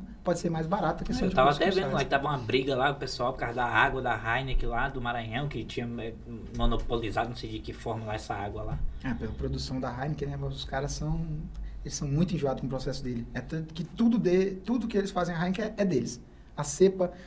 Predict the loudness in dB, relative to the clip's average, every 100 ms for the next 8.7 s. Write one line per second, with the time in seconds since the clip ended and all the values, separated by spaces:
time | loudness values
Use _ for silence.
0 | -12 0 4 6 6 6 6 4 2 2
1 | 2 0 -4 -4 -4 -4 -6 0 0 2
2 | -4 -2 0 0 0 0 0 2 2 0
3 | -2 -2 0 0 -2 -6 -10 -8 -6 -6
4 | -8 -16 -18 -18 -18 -2 0 2 0 0
5 | 0 0 6 6 6 2 -2 -12 -18 -18
6 | -4 4 6 6 6 2 2 2 2 -2
7 | -8 -12 -14 -14 -14 -6 2 4 4 4
8 | 2 4 6 6 4 -2